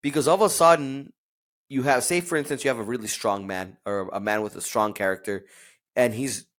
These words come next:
trucking along. Dude, he's got your, he's, he's, he's a, he's, he's a strong guy,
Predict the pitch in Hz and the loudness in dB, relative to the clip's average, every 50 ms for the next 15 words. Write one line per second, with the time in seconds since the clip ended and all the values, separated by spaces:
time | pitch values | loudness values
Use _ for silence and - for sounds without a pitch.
0 | _ _ _ _ _ _ _ _ _ _ _ - - 143 139 - 135 120 117 113 | _ _ _ _ _ _ _ _ _ _ _ -2 -2 -2 -2 -2 -4 -2 2 2
1 | 104 104 101 104 104 123 120 110 131 143 - - - 123 117 - - - - 123 | 2 2 0 -2 -4 -6 -6 -4 -6 -8 -8 -2 0 0 0 0 -2 -8 -10 -10
2 | 123 117 - 131 127 120 110 - - 110 107 107 - - _ 113 120 117 117 - | -10 -10 -8 -8 -8 -8 -8 -10 -12 -10 -10 -10 -10 -12 _ -16 -14 -12 -12 -12
3 | 117 107 104 - - - 151 156 151 143 123 117 104 87 - | -10 -10 -10 -8 2 4 4 4 4 4 2 2 2 2 -2